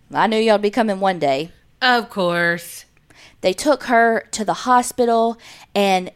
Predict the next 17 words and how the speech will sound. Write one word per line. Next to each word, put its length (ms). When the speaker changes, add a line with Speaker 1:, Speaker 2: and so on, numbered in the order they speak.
Speaker 1:
immediately 800
called 240
her 160
husband 720
and 160
said, 260
like, 300
"We 220
found 380
her." 220
He 160
dropped 320
everything, 600
drove 340
all 160
night, 560
and 320